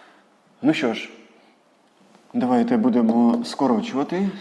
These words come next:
Скорочуємо тоді на дев'ять і чисельник, і знаменник. Тридцять шість поділити на дев'ять — це буде чотири. Дев'ять поділити на дев'ять — це буде один. Ну і тридцять п'ять,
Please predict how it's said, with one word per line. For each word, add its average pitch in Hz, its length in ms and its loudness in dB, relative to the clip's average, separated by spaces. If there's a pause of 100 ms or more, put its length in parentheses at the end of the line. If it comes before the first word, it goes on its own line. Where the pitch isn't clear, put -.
Скорочуємо 120 680 -2
тоді 117 580 0
на 127 200 2
дев'ять 127 680 -2
і 110 240 0
чисельник, 107 840 -4
і 113 80 -4
знаменник. 107 720 -2 (360)
Тридцять - 240 -6
шість 120 300 -2
поділити 113 320 0
на 123 120 4
дев'ять — 107 640 2
це 117 80 -2
буде 107 520 -2 (200)
чотири. 120 720 -6 (1600)
Дев'ять 107 360 2
поділити 113 320 0
на 120 100 4
дев'ять — 110 480 2
це 123 80 -2
буде 110 380 -2
один. 120 460 -2 (840)
Ну 127 340 -4
і 120 300 0 (720)
тридцять 247 560 -4
п'ять, - 520 0